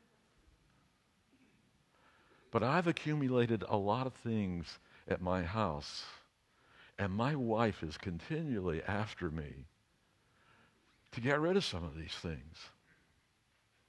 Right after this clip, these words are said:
I look around at some of the things that I have kept and nurtured. They are so valuable to me.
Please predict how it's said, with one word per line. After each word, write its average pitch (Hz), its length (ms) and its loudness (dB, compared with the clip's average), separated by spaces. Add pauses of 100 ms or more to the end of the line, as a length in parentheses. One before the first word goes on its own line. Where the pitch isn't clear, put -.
(1800)
I 101 100 2
look 123 180 2
around 120 300 6
at 98 40 -2
some 120 180 0
of 113 60 2
the 104 80 0
things 113 320 2
that 101 80 -4
I 107 200 6
have 87 220 -2
kept 101 400 -4
and 85 200 -6
nurtured. 101 500 -2 (440)
They 104 100 -2
are 113 100 0
so 123 300 -4
valuable 85 680 -2
to 92 60 -6
me. 78 300 -4